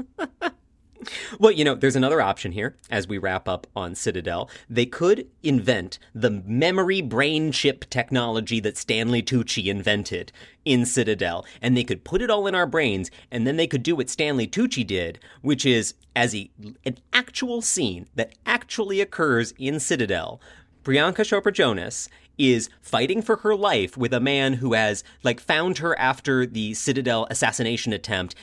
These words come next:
Speaker 2: but now he's a bad dude too. And so she's clearly gonna, uh, kill him, but then, then she hears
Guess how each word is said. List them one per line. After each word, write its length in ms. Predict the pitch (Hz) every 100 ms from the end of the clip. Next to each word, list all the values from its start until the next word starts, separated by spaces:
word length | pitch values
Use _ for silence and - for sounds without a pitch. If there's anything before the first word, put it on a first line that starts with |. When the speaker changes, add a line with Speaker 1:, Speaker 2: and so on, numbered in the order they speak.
| -
Speaker 2:
but 120 | 127
now 320 | 127 131 127 110
he's 220 | 160 131
a 60 |
bad 340 | 90 92 98 92
dude 320 | 101 90 78
too. 400 | 117 120 92 85 -
And 180 | 120 127
so 180 | 127 - -
she's 340 | - - 214 -
clearly 460 | 190 143 123 113
gonna, 400 | - 110 98 95 - 107
uh, 180 | 92 104 -
kill 260 | 349 311
him, 340 | 135 107 95 101 - -
but 220 | 131 131
then, 460 | 233 135 87 - 131 _ _ -
then 300 | 113 175 247
she 220 | 254 247
hears 360 | 190 147 117